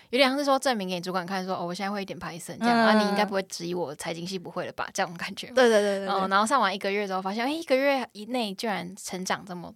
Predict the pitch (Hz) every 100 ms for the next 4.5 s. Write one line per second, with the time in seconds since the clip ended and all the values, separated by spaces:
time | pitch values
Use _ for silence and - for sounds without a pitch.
0 | _ 170 165 - 233 214 196 196 190 190
1 | 214 _ 311 330 330 302 226 180 175 214
2 | 190 175 160 196 165 190 190 190 196 180
3 | 185 185 175 - 180 170 165 165 160 214
4 | 190 190 - -